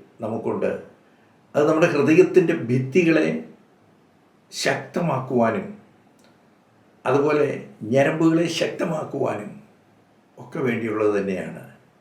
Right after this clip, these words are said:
പിന്നെ നമ്മുടെ ശരീരത്തിന്, ശരീരത്തിലെ, ഏഹ്, പ്രതിരോധ ശക്തി കൂട്ടുവാനും ഈ സപ്ലിമെന്റ്സുകൾക്ക് കഴിയും. അതുകൊണ്ട്,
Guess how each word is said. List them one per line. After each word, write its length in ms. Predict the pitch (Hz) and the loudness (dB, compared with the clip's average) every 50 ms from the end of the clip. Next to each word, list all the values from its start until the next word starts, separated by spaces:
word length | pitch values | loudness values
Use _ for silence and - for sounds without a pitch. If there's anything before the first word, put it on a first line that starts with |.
| _ _ _ _ _ _ _ _ _ _ _ _ _ _ _ _ _ _ _ _ _ _ _ _ _ _ - | _ _ _ _ _ _ _ _ _ _ _ _ _ _ _ _ _ _ _ _ _ _ _ _ _ _ 0
പിന്നെ 300 | 127 131 131 131 135 120 - - - - - _ _ _ _ _ _ _ _ | 0 0 2 2 0 -2 -2 -6 -10 -18 -20 _ _ _ _ _ _ _ _
നമ്മുടെ 200 | - 123 135 143 139 | -4 -2 0 2 4
ശരീരത്തിന്, 480 | 143 135 127 131 139 139 139 - 139 135 131 131 - - - | 4 4 6 8 6 6 6 4 0 0 0 -2 -2 0 4
ശരീരത്തിലെ, 560 | 147 131 123 139 143 135 - 139 139 143 139 160 175 - - - - - _ _ _ _ _ _ _ _ _ _ _ _ - - | 4 4 4 2 -2 -2 0 2 6 6 6 6 4 0 -6 -12 -18 -20 _ _ _ _ _ _ _ _ _ _ _ _ -10 -6
ഏഹ്, 160 | - 117 113 110 110 - | -2 -2 -2 0 2 4
പ്രതിരോധ 380 | 135 135 131 156 175 180 185 175 165 - | 4 6 6 8 8 8 8 6 4 2
ശക്തി 260 | 175 - - 160 135 120 - - - - - - _ _ _ - | -2 -2 -2 0 0 0 0 -2 -6 -14 -18 -20 _ _ _ -2
കൂട്ടുവാനും 640 | 139 156 156 - - 160 151 139 131 123 107 95 82 - - - - - _ _ _ _ _ _ _ _ _ _ _ _ _ _ _ _ _ _ _ _ - | -2 0 0 0 0 2 2 2 2 2 0 -2 -4 -8 -12 -16 -20 -20 _ _ _ _ _ _ _ _ _ _ _ _ _ _ _ _ _ _ _ _ -8
ഈ 180 | 131 131 135 139 139 135 127 120 - - - - - - - | -2 2 4 4 4 4 2 0 -4 -6 -14 -18 -14 -10 -8
സപ്ലിമെന്റ്സുകൾക്ക് 840 | 123 - - 131 123 113 110 107 - - - - 98 98 - 98 95 - | -8 -4 -2 -2 0 0 0 -2 -6 -10 -10 -10 -10 -10 -10 -10 -10 -8
കഴിയും. 320 | 98 90 - - - - - - _ _ - - - _ _ _ _ _ _ _ _ _ _ _ _ _ _ _ _ _ _ _ _ _ _ _ _ _ _ _ _ - | -8 -8 -6 -8 -10 -12 -16 -20 _ _ -20 -20 -20 _ _ _ _ _ _ _ _ _ _ _ _ _ _ _ _ _ _ _ _ _ _ _ _ _ _ _ _ -6
അതുകൊണ്ട്, 360 | 107 110 107 110 104 104 110 | -2 0 2 2 4 6 4